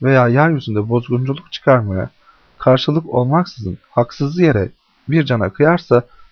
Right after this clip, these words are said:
bütün insanları öldürmüş gibi olur. Her kim bir canı kurtarırsa bütün insanları kurtarmış gibi olur." Peygamberlerimiz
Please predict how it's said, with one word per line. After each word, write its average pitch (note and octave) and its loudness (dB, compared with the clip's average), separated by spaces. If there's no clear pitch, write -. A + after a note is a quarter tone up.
bütün F3+ -2
insanları B2+ 2
öldürmüş F#2+ -4
gibi F#2+ -12
olur. - -12
Her G3 4
kim B2+ -2
bir D#3 4
canı G#2+ -2
kurtarırsa D3 -2
bütün G#3 -6
insanları D#3 0
kurtarmış A#2+ -2
gibi G2 -10
olur." - -10
Peygamberlerimiz C3 2